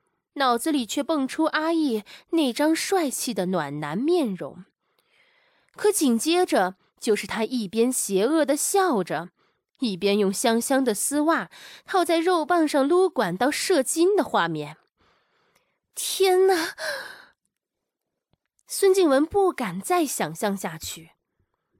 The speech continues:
可很快又不自觉地瞥向自己的双脚，先是看看脚背，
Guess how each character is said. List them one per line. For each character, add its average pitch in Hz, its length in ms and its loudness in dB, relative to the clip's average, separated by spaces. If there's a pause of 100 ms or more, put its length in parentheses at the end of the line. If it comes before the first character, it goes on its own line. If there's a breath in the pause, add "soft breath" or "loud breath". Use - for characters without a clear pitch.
(400)
可 403 200 0
很 247 240 -2
快 320 340 -2 (260 loud breath)
又 381 140 2
不 269 220 -6
自 262 240 -2
觉 214 180 -2
地 214 140 -2
瞥 330 240 -2
向 294 240 0
自 320 180 -4
己 180 160 -6
的 180 120 -6
双 330 340 -2
脚， - 400 -12 (1400)
先 403 320 2
是 370 160 -2
看 359 220 -2
看 269 240 0
脚 - 340 -6
背， 269 380 -2